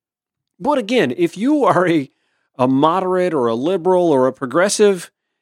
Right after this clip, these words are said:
you, you, you listen to some of that budget and you think to yourself, "I mean, this isn't awful." I mean, we'd love to see Medicaid expansion, right?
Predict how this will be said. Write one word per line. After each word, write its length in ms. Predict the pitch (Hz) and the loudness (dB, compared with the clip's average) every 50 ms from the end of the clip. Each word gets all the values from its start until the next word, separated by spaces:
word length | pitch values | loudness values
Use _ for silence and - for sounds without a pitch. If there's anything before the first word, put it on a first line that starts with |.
| _ - | _ -8
you, 160 | 156 185 196 | -6 -6 -6
you, 260 | 139 170 175 185 175 _ | -6 -4 -6 -6 -6 _
you 120 | 160 175 175 | -4 -2 0
listen 280 | 214 226 - - 311 | 0 0 0 0 0
to 80 | 247 185 | 0 0
some 260 | - - 196 185 180 | -2 -2 -4 -2 0
of 140 | 165 143 123 | -2 -2 0
that 360 | 143 135 131 127 - - _ | 0 0 0 -2 -2 -6 _
budget 460 | - 160 208 214 - 160 135 135 - _ _ _ _ _ - | -2 -2 -2 0 0 0 0 0 -2 _ _ _ _ _ -2
and 220 | 135 139 143 143 | 0 2 2 2
you 80 | 143 143 | 2 2
think 220 | - 202 247 - | 0 -2 -4 -2
to 60 | - 185 | -2 -2
yourself, 540 | 165 151 - - 160 151 143 143 - - _ _ _ _ _ - | -2 -2 0 2 2 2 2 2 -2 -6 _ _ _ _ _ -8
"I 40 | 104 | -4
mean, 120 | 107 113 | 0 0
this 160 | 151 - - | 0 0 -2
isn't 180 | 277 254 170 110 | -2 -2 -2 -2
awful." 540 | 98 101 143 208 - - 113 117 135 160 _ _ _ _ _ _ _ _ _ _ _ _ - | 0 2 2 2 2 0 -6 -8 -8 -10 _ _ _ _ _ _ _ _ _ _ _ _ -6
I 40 | 131 | -2
mean, 180 | 143 151 143 | -2 0 0
we'd 180 | 143 151 139 151 | 0 -2 0 0
love 120 | 175 180 | 0 -2
to 80 | 170 165 | -2 -4
see 120 | - 147 | -4 -2
Medicaid 400 | 127 123 147 214 - - 165 127 | 2 2 2 2 2 2 0 0
expansion, 520 | 117 - - - 120 107 104 98 - 101 98 | 0 -2 -8 -8 -6 -6 -4 -4 -6 -6 -2
right? 360 | 104 110 131 160 170 - | 0 2 2 2 2 0